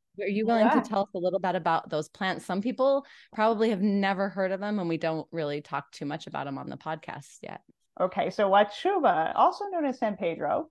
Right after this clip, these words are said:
Speaker 2: um, is very near and dear to me because he is the other medicine I've been trained to carry in a tradition called the Chavin tradition. Uh, so Wachuma, in many ways, is the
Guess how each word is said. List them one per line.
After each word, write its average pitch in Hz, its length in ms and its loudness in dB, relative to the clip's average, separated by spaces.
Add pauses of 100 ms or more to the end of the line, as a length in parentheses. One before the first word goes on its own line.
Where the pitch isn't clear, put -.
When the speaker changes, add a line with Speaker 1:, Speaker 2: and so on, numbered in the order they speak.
Speaker 2:
um, 175 540 4 (420)
is 185 200 -2 (180)
very 226 400 10
near 180 220 4
and 175 140 4
dear 165 160 4
to - 180 -4
me 160 280 0
because 165 440 0
he 196 220 0
is 202 100 0
the 202 160 2
other 190 240 6
medicine 175 400 0
I've 165 200 -2
been 165 160 -2
trained 165 360 -4 (100)
to 170 100 -2
carry 151 420 4
in 156 80 2
a 165 60 4
tradition 185 420 0
called 175 180 4
the 170 80 -4
Chavin 170 460 0
tradition. - 480 -4 (440)
Uh, 170 240 8
so - 160 2
Wachuma, 202 920 4
in 233 100 2
many 339 220 0
ways, 220 240 2
is 180 100 -12
the - 120 -6